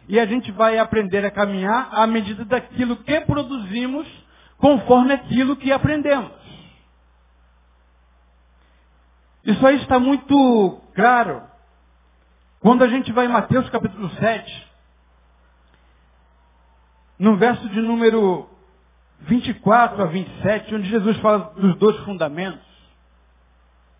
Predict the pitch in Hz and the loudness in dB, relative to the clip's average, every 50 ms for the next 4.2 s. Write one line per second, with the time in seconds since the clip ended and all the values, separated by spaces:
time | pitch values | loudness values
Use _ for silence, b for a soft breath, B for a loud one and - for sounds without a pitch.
0 | _ _ _ _ _ _ _ _ _ _ _ _ _ _ _ _ _ _ _ _ | _ _ _ _ _ _ _ _ _ _ _ _ _ _ _ _ _ _ _ _
1 | _ _ _ _ _ _ _ _ _ _ _ _ _ _ _ _ _ _ _ _ | _ _ _ _ _ _ _ _ _ _ _ _ _ _ _ _ _ _ _ _
2 | _ _ _ _ _ _ _ _ _ _ _ - 143 135 160 214 208 208 - 196 | _ _ _ _ _ _ _ _ _ _ _ -18 -6 2 2 2 2 2 -4 -8
3 | 165 208 226 190 185 202 196 175 - - 170 - - - - - 160 170 160 143 | -6 -4 -2 0 0 0 0 -2 -4 -8 -10 -10 -12 -12 -8 -6 -4 -4 -4 -6
4 | 120 - - _ | -8 -14 -20 _